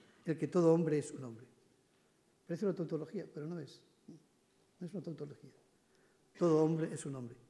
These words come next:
y esto no se tiene en cuenta hoy. Y así nos va, ciertamente. La sociedad, para crecer como una sociedad vertebrada y con capacidad de futuro,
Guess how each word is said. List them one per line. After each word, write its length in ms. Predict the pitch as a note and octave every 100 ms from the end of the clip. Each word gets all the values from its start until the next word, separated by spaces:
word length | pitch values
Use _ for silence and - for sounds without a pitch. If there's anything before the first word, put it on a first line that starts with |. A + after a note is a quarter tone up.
| -
y 60 |
esto 120 | D#3+ D#3+
no 80 |
se 80 | C3
tiene 180 | C3 B2+
en 40 |
cuenta 240 | B2+ A#2+ A2+
hoy. 80 | - _ _ _ _ _ _ -
Y 40 |
así 140 | D3
nos 180 | F3+ D3+
va, 80 | F#3+ - _ -
ciertamente. 420 | D#3+ - A#2+ A#2 _ _ _ _ _ _ _ _ -
La 80 | E3
sociedad, 460 | E3 D#3 E3 F#3+ - - - - -
para 160 | D#3
crecer 580 | D#3 C#3 F3 C3 - - - _ _
como 140 | D#3+
una 80 | F#3+
sociedad 260 | - D#3+ D#3+
vertebrada 420 | D#3 D#3 D3+ D3+
y 40 |
con 100 | D3
capacidad 340 | C#3+ D3 C3 D3+
de 80 | C#3+
futuro, 560 | C#3 F3 E3 E3+ -